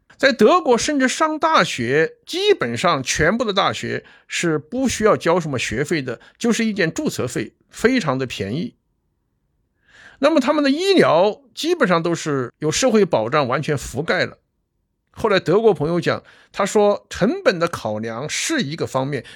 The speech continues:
但是不是最重要的，最重要的是一个生活方式。很多年轻人其实他们就会问一个问题：我生小孩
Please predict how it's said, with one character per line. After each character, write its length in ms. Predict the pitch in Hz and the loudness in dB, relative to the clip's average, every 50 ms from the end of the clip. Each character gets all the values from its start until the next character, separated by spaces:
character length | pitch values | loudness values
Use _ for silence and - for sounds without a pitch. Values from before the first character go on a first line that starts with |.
| - | -4
但 120 | - 175 175 | 0 0 0
是 140 | 143 175 151 | 0 0 -4
不 160 | - - 185 | -6 -6 -4
是 100 | - 185 | -4 -4
最 160 | 139 175 151 | -2 -2 -4
重 200 | 131 147 143 131 | -2 -4 -4 -4
要 100 | 117 110 | -4 -6
的， 100 | - - | -8 -6
最 200 | - - 277 254 | -4 -2 -2 0
重 140 | 202 226 208 | 2 2 2
要 60 | 185 | 2
的 120 | 156 143 | 2 0
是 120 | - - 160 | 0 -2 -2
一 60 | 139 | -2
个 80 | 127 113 | -4 -4
生 180 | - 180 185 | -4 -4 -4
活 120 | 156 147 123 | -4 -4 -4
方 240 | - 170 - 226 | -2 -2 -2 -2
式。 240 | - - - 127 - _ _ _ _ _ _ _ _ _ _ _ _ _ _ _ - - - - | -4 -8 -10 -12 -14 _ _ _ _ _ _ _ _ _ _ _ _ _ _ _ -20 -20 -20 -16
很 280 | - - 180 190 220 | -4 0 2 2 4
多 120 | 269 339 330 | 2 4 4
年 200 | 269 226 262 277 | 4 4 4 4
轻 160 | - 302 269 | 4 4 4
人 320 | 208 175 185 220 233 - - _ _ _ _ _ _ | 6 4 4 4 2 -2 -6 _ _ _ _ _ _
其 160 | - - 311 | -2 0 0
实 80 | 302 262 | 2 2
他 100 | 302 302 | 2 2
们 120 | 294 277 | 2 0
就 80 | 285 262 | -2 -2
会 100 | 277 277 | 0 0
问 180 | 277 330 311 | 0 0 0
一 80 | 269 226 | 0 0
个 80 | 202 214 | 0 0
问 200 | 226 233 214 175 | 2 2 2 0
题： 240 | - 143 127 139 - - - - - - | -2 -6 -8 -8 -12 -16 -20 -20 -6 0
我 160 | - 202 190 | 0 2 2
生 220 | - 320 359 370 | 2 0 0 0
小 260 | - - 160 135 131 | 2 2 0 0 0
孩 400 | 123 - 120 127 160 196 226 247 | -2 -2 -2 0 0 0 -2 -4